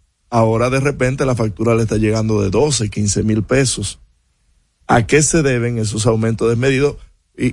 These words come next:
y, y si da razón a uno especular de que, bueno, están tomando dinero de aquí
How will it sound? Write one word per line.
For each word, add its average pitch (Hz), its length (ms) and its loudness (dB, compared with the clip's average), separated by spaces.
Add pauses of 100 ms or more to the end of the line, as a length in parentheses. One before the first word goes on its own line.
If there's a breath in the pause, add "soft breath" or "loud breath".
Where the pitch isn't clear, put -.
y, 123 140 2 (100)
y 123 100 4
si 123 260 0
da 139 240 4
razón 143 720 -2
a 120 160 0
uno 147 240 0
especular 139 760 0
de 113 260 -2
que, 101 160 -2
bueno, 110 460 0 (320)
están 110 320 0
tomando 127 440 2
dinero 147 440 0
de 180 100 -2
aquí 202 460 -2